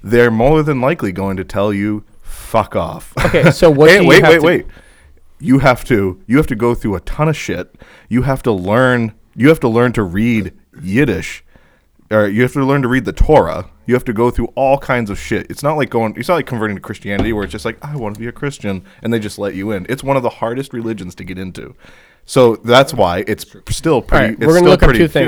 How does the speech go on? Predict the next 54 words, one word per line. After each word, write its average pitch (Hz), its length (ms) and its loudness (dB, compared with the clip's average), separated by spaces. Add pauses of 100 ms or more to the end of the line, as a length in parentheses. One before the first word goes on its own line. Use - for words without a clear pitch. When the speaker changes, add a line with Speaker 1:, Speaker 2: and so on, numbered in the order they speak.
Speaker 1:
pure. - 40 -4
Speaker 2:
You're 147 100 2
gonna 160 140 4
look 160 140 2
up 151 100 4
whether 151 260 4
it's 143 140 0
a, 127 320 0
considered 143 460 -2
a 131 180 0
race 135 300 -2
or 143 200 0
a 127 120 0
religion 135 420 0
on 131 120 -2
the 135 60 0
internet, 139 300 0
and 147 180 0
we're 143 120 0
gonna 139 160 0
look 135 180 -2
up 127 180 0
what 135 320 -2
you 135 220 -4
have 127 240 -4
to - 100 -10
do 120 300 -4
to - 100 -14
become 110 400 -8
a 104 60 -8
Jew 104 260 -8
and 95 80 -10
see - 140 -8
if 110 140 -10
it's, - 120 -12
like, 107 160 -8
a 92 240 -8 (140)
whole 107 400 -8 (960)
thing. - 300 -8
Speaker 1:
So 113 280 2
there's 107 300 0
an 107 100 -4
entire, 110 500 0
there's 101 240 -4
a 92 40 -6
country - 680 -10 (340)
Speaker 2:
It's 175 140 -2
funny 190 220 4
because 165 320 6
Speaker 1:
called - 60 -6
Speaker 2:
I 143 120 2
am 170 120 6
not 151 180 2
religious 135 360 -2